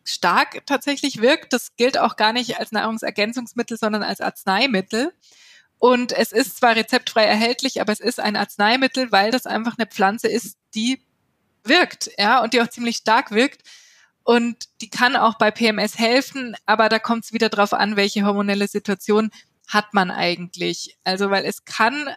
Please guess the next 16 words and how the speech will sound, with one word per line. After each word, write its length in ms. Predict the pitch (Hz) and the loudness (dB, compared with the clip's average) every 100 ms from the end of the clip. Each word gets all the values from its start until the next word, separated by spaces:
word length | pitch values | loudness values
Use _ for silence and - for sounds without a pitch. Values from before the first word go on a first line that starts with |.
| _ _ | _ _
je 160 | 214 226 | -2 0
nachdem, 500 | 220 208 233 247 233 | 0 -2 -2 -2 -2
wie 200 | 240 233 | -2 -2
die 100 | 202 | -2
Lage 280 | 202 208 | -2 -2
bei 140 | 214 202 | -2 -2
einem 280 | 196 196 185 | -2 -4 -2
ist, 300 | 233 - - | -4 -4 -6
kann's 240 | 226 220 | -4 -4
halt 100 | 226 | -4
auch 140 | - | -4
sein, 240 | 208 208 214 | 0 0 0
dass 100 | 226 | -6
sie 80 | - | -6
den 160 | 214 | -6
Zyklus 560 | - 240 - 220 - | -4 -6 0 0 0